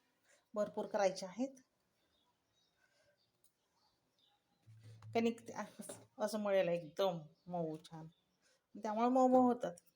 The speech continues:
कणिक मळल्यावर पण नसतं चपात्या कशी होतात ते, तर घट्ट कणिक असलं ना चपात्या खूप एकदम ते होतात, असं वाताड होतात.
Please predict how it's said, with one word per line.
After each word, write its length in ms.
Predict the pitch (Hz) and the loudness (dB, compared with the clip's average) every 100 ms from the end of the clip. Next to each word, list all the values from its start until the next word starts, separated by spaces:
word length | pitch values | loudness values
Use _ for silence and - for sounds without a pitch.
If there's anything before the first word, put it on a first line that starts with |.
| _ _ _ - | _ _ _ 0
कणिक 240 | 247 254 | 2 4
मळल्यावर 340 | 269 262 247 247 | 6 8 6 4
पण 140 | 269 | 0
नसतं 260 | 254 254 202 | 0 -2 -6
चपात्या 340 | 214 190 - | -6 -6 -6
कशी 180 | - 208 | -8 -10
होतात 240 | 190 185 - - | -12 -12 -14 -10
ते, 80 | 320 320 _ _ - - - - - | -10 -10 _ _ -20 -6 -4 -4 -6
तर 80 | 220 | 0
घट्ट 260 | 247 247 | 2 4
कणिक 280 | 254 277 277 | 4 4 4
असलं 260 | 294 277 247 | 2 0 0
ना 80 | 277 - - | -2 -6 -6
चपात्या 280 | 220 202 214 | -4 -2 -2
खूप 160 | 254 240 | -2 0
एकदम 280 | 208 185 185 | 0 -2 -6
ते 60 | 190 | -6
होतात, 280 | 190 190 165 - _ _ _ _ _ _ _ _ _ _ _ _ _ _ _ _ _ _ _ _ _ _ - - - - _ _ - | -8 -6 -10 -12 _ _ _ _ _ _ _ _ _ _ _ _ _ _ _ _ _ _ _ _ _ _ -16 -16 -16 -20 _ _ -18
असं 260 | 180 208 175 - - 190 - _ _ - | -8 -6 -6 -10 -20 -20 -20 _ _ 0
वाताड 480 | 226 226 214 190 185 | 2 4 4 4 2
होतात. 260 | 185 160 | -4 -8